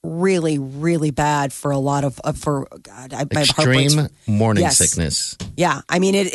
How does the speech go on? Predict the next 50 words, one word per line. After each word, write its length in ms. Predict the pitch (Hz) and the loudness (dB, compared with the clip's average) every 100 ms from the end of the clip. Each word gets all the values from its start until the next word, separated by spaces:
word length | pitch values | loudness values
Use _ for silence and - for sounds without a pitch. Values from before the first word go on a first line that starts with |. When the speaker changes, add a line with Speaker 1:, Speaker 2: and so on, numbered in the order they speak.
| 202 | 2
Speaker 1:
is 340 | 196 185 170 170 | 4 4 2 0
like 240 | 180 - | -2 0
you're 100 | 185 | -4
basically 540 | 143 190 - 180 185 175 | 0 2 2 0 0 0
on 140 | 170 | 2
the 80 | 156 | 2
same 260 | 175 170 | 2 0
kind 180 | 160 160 | 0 0
of 120 | 151 - | 0 -2
anti-nausea 720 | 160 160 156 156 151 151 143 | -2 0 0 0 2 0 0
medication 540 | 151 147 - 147 - 147 | 0 -2 -2 -2 0 -2
that 120 | 139 | -2
they 100 | 147 | -2
would 180 | 143 127 | -2 -2
give 200 | 156 143 | -4 -2
you 420 | 151 147 143 135 - | -2 0 -2 -6 -10
if 180 | 147 | -6
you 120 | 151 143 | -4 -4
were 80 | |
going 280 | 143 147 147 | 0 0 0
through, 200 | 139 147 | 0 -2
like, 180 | 143 135 | -2 -4
chemo 260 | - 151 143 | -4 0 0
or 140 | 139 | 0
radiation. 680 | 139 135 131 131 - 104 92 - | -2 -2 -2 0 -2 -4 -10 -4
I 40 | |
mean, 220 | 143 147 | -2 0
it's 240 | 139 135 - | 0 0 0
that 300 | 151 151 - | 2 0 0
bad. 300 | 143 143 139 | 0 0 0
Like, 160 | 160 - | -4 -2
you 80 | 151 | -4
feel 260 | - 175 | 0 2
like 220 | 165 151 156 | 2 0 0
you 120 | 151 | 0
have 260 | 151 143 | 0 0
the 100 | 135 | -2
worst 560 | 147 156 175 175 - - - - _ | -2 0 2 0 0 -6 -10 -20 _
flu 760 | - 226 208 208 196 190 190 _ _ - | -2 2 4 4 2 0 -2 _ _ -4
or 220 | 170 165 | -2 -2
food 300 | - 175 165 | 0 -2 0
poisoning 380 | 175 160 156 156 | 0 0 0 0
of 100 | 147 | 0
your 120 | 147 | 0
life 480 | 143 147 135 - - | 0 0 -2 -4 -12
for 600 | - - 156 147 143 139 - | -12 -4 0 0 0 -2 -2
every 280 | 165 165 156 | -2 0 0
day 320 | 151 139 135 | 0 0 -2
for 240 | - 151 | -2 -4
months. 580 | 147 143 120 - - - | 0 0 0 0 0 0